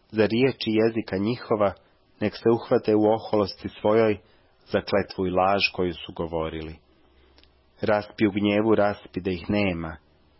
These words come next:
i neka poznadu da Bog vlada nad Jakovom i do krajeva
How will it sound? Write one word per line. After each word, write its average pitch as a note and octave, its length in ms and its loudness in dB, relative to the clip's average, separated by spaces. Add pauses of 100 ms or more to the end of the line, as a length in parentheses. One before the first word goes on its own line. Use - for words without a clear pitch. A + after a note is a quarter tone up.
(180)
i A#2 100 0
neka G2+ 320 0
poznadu F#2+ 520 0
da G#2 120 0
Bog F#2 360 0
vlada F#2+ 360 0
nad F2 180 -4
Jakovom G2+ 580 0 (420)
i A2 120 -2
do G2+ 120 0
krajeva F#2 460 0